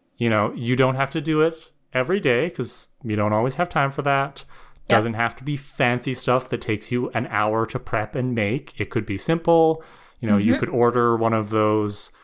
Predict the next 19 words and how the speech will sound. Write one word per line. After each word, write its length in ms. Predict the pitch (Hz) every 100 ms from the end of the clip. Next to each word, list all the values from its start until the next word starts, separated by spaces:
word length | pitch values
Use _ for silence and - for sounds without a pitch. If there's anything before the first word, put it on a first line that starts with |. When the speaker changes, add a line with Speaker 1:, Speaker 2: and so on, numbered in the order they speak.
| _ _
Speaker 1:
food 320 | - 139 139
subscription 640 | - 127 - 135 - 139 127
services 760 | 135 131 131 135 127 127 123
that 160 | 113 110
we 80 |
won't 240 | 110 110 156
mention 260 | 117 117 117
by 140 | 110
name 440 | 110 110 113 117
because 420 | 107 110 110 101 101
neither 340 | 104 101 107
of 100 | 104
them 180 | 107 104
wants 280 | 104 104 -
to 80 | 131
advertise 520 | 104 101 104 107 104
on 80 | 101
our 120 | 98
podcast. 880 | - 151 139 131 120 139 - -